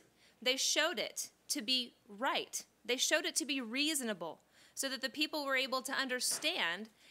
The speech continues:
and enter in themselves to what they could participate in. They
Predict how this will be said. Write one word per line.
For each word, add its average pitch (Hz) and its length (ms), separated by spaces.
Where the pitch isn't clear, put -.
and 254 160
enter 302 280
in 269 240
themselves 254 840
to 285 120
what 247 180
they 247 100
could 233 180
participate 220 720
in. 156 220
They 262 380